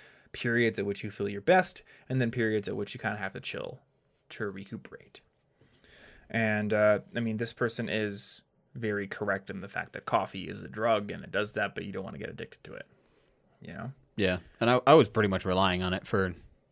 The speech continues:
Speaker 2: you know, a month
Speaker 1: Mm-hmm.
Speaker 2: there. I haven't been drinking it as much now, but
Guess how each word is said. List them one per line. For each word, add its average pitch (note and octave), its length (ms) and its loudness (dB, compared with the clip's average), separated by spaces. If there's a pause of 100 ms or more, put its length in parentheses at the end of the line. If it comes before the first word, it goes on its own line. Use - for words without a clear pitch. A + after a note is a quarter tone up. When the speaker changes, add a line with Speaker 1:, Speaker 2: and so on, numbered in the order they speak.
(240)
Speaker 2:
you F#2 100 -6
know, F2 180 -2
a F2 40 -2
month F2+ 400 -2 (240)
Speaker 1:
Mm-hmm. A2 100 -8
Speaker 2:
there. E2+ 300 0 (320)
I A2+ 100 8
haven't G#2 120 6
been G#2 140 0
drinking F#2+ 260 -2
it F#2 80 -4
as F2+ 140 -8
much F2+ 180 -6
now, E2+ 320 -4 (720)
but F2 300 2